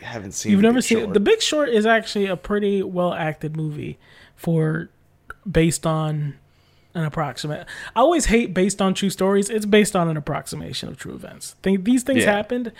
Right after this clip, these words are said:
Speaker 2: I don't think they were delivering lines this, this well in their real
Speaker 1: No,
Speaker 2: lives.
Speaker 1: no. He, it, like, that's fictionalized. But, like, the, uh,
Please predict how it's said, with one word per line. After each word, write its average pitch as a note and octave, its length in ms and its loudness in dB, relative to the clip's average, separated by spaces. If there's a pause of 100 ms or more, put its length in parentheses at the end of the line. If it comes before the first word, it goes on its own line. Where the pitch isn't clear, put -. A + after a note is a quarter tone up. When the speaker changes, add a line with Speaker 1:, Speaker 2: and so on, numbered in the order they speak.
(800)
Speaker 2:
I G#3+ 80 8
don't G3 180 8
think F3 180 2
they E3+ 120 4
were D#3+ 340 -2 (100)
delivering D#3+ 440 2
lines C#3+ 440 -6 (180)
this, D3 200 -4 (140)
this D#3 180 -4
well - 380 -10
in D#3+ 160 -4
their D3 140 -6
real C#3 140 -4
Speaker 1:
No, F2 560 6 (200)
Speaker 2:
lives. A2+ 40 -8
Speaker 1:
no. A2+ 360 4
He, C3 160 2
it, C3+ 340 -2
like, C#3+ 260 6
that's D#3 400 12
fictionalized. F2 1160 -2 (340)
But, G#2+ 240 0
like, G2+ 720 -2
the, B2 260 0
uh, B2 220 -4